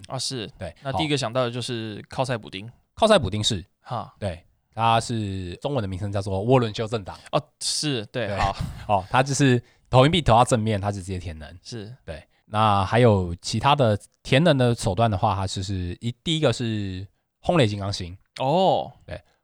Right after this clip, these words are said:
Speaker 2: 轰雷金刚星有点像是以前炮虫的感觉。
Speaker 1: 嗯哼。
Speaker 2: 对，它是直接从牌组里面填两个超能量。
Speaker 1: 嗯哼。
Speaker 2: 对，到场上宝可梦上。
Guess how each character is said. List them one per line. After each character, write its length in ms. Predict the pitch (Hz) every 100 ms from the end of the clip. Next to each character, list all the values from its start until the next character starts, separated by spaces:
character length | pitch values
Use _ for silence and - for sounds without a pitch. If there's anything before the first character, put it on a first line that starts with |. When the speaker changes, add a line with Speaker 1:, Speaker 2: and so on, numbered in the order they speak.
| -
Speaker 2:
轰 120 | 226
雷 80 | 185
金 160 | 165
刚 100 | 165
星 140 | 160 165
有 100 | 135
点 120 | 113
像 120 | 123
是 80 | 123
以 60 |
前 160 | 92 92
炮 200 | 95 127
虫 160 | 107 87
的 60 | 85
感 120 | 87
觉。 220 | - 87 -
Speaker 1:
嗯 220 | 135 139
哼。 200 | 160 190
Speaker 2:
对， 80 | 101
它 140 | 98
是 220 | 104 104
直 120 | 101 -
接 160 | 98
从 300 | 101 92 85
牌 160 | 85 90
组 140 | 90
里 100 | 78
面 140 | 92 95
填 220 | - 87
两 120 | 82
个 380 | 80 82 78 80 -
超 160 | -
能 160 | 90 87
量。 180 | 113 101 _
Speaker 1:
嗯 160 | 185 190
哼。 280 | 214 143 110 -
Speaker 2:
对， 140 | 82
到 160 | - 98
场 140 | 98
上 120 | 90 95
宝 120 | 87
可 100 | 98
梦 160 | 85
上。 200 | 92 90